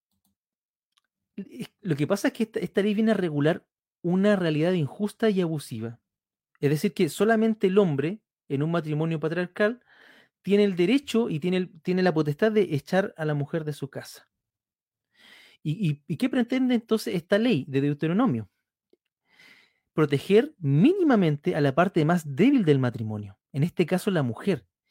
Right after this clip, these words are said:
para que en caso de verse repudiada, tenga al menos la posibilidad de rehacer su vida. De hecho, hay un texto en el Antiguo Testamento, creo que fue con el padre Abraham, que él, eh, tenía una promesa, ¿cierto?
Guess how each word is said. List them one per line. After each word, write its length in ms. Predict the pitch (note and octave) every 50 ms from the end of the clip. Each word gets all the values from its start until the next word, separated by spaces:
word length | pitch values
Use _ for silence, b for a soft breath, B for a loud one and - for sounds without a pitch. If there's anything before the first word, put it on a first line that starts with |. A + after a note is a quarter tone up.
| B B B B B B B B B B _ _
para 180 | D3+ C#3 C#3+
que 160 | C#3 - C#3+ C3+
en 100 | C3+ B2
caso 300 | - F#3 F#3 - - G3
de 140 | D#3 C#3+
verse 260 | C#3 D3 D3 - F3 D#3+
repudiada, 640 | F#3 E3+ - A3+ A3+ G#3+ E3+ C#3+ C#3+ E3+ G#3+ G#3+ - _ _
tenga 260 | - F#3+ G3+ G#3+ G#3
al 100 | F#3+ E3+
menos 300 | D#3 D3+ E3 F#3+ G3+ F#3+
la 120 | F#3+ F3 D3+
posibilidad 760 | E3 D3 - - D3+ C#3+ C3+ B2+ B2+ C3 B2+ A#2+ C#3+ F3+ A3+
de 280 | A3+ F3+ D3 C#3+ D#3 D3+
rehacer 520 | C3+ C#3+ C#3+ C3+ B2+ - - - G#3+ A#3+
su 240 | A#3+ - - B3 A#3+
vida. 380 | A3+ C4 C4+ A3 C3 G#2+ - _ _ _ _ _ _ _ _ _ _ _ _ B B B B B B B B B B -
De 80 | D#3+
hecho, 340 | G#3+ A3 - C4 A#3+ E3+ - _ _ _
hay 180 | F3 F#3 G3+ G#3+
un 80 | G3+
texto 280 | - - A3 - - A#3+
en 60 | A3
el 80 | G3+ F3+
Antiguo 300 | E3 D3 - F#3+ G3 G3
Testamento, 560 | G3+ F#3 - - G3 E3 C#3+ C#3+ - E3 D#3+
creo 180 | D3+ E3 F3
que 120 | E3+ F#3+ D3+
fue 100 | - F3+
con 140 | F#3+ F#3 D#3+
el 100 | C#3+ -
padre 280 | - D#3+ F3+ F#3+ G3+
Abraham, 340 | F#3+ F3 C3 A#2+ A#2 C3+ D#3 - _ _ _ _ _ b b b b b b b b b b b _ _
que 460 | - D#3 D3+ D3+ D3 D3 C#3+ D3 - - _
él, 600 | - D3+ E3 F#3+ G#3 A3+ A#3 A#3 A#3 A3 G3+ F3 D#3+
eh, 380 | E3 D3+ D3+ D3 D3 C#3+ C#3 -
tenía 180 | D#3 D3+ F3+
una 140 | G#3+ A#3+ A3+
promesa, 400 | - F3 E3 D#3+ D3+ C#3+ - D#3
¿cierto? 500 | C#3+ - D3+ D3 C#3+ D3 - F#3 A3+ G#3+